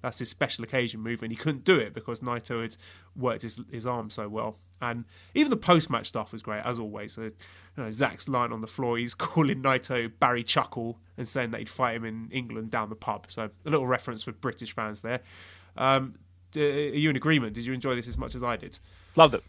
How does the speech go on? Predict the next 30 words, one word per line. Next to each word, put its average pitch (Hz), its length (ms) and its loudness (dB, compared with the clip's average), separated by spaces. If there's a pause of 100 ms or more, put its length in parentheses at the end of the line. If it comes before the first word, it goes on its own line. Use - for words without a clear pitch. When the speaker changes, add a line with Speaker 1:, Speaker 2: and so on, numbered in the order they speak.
(160)
Speaker 2:
Yeah, 110 260 8
I, 127 140 10
I 131 140 10
really 127 280 6
did. 110 220 6 (240)
Um, 107 560 6 (680)
I 165 120 12
would 208 140 8
put 196 160 6
it, 165 120 2 (680)
<sighs> 156 400 -18
I'm 160 300 -4 (1700)
trying 190 220 4
to 143 60 -6
think, 131 260 2
w-, 127 240 -8
where, 127 260 8
where 127 300 8
would 123 120 8
I 113 60 10
rank 110 460 4 (380)
the, 117 220 0 (180)
of 107 180 6
the 101 100 2
three? 117 320 2
Where 107 220 4
would 104 120 0
this 101 160 -8
one 101 140 -4
sit? - 380 4